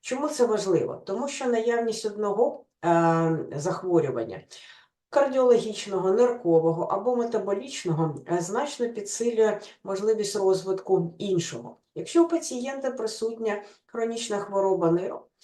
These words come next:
у пацієнта є високий ризик розвитку серцевої недостатності. Якщо у пацієнта є порушення вуглеводного обміну, починаючи вже з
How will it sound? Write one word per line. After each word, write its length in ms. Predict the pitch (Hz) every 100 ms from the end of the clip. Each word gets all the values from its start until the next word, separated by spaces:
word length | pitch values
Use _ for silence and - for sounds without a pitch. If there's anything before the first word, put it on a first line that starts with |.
| - - _
у 20 |
пацієнта 640 | 247 - 247 262 254 247
є 260 | 220 214 -
високий 520 | 208 - 220 214 202
ризик 360 | 190 185 185 185
розвитку 540 | 170 165 170 170 185
серцевої 580 | - 170 - 170 156 147
недостатності. 840 | 147 131 135 147 135 - - - -
Якщо 340 | 160 - 311
у 40 |
пацієнта 600 | 311 294 - 262 269 262
є 220 | 247 233 233
порушення 500 | 226 240 240 220 214
вуглеводного 800 | 202 196 202 214 208 196 170 196
обміну, 440 | 202 190 190 190
починаючи 800 | - 220 240 226 240 240 226 -
вже 440 | 202 190 208 226 160
з 320 | 165 196 262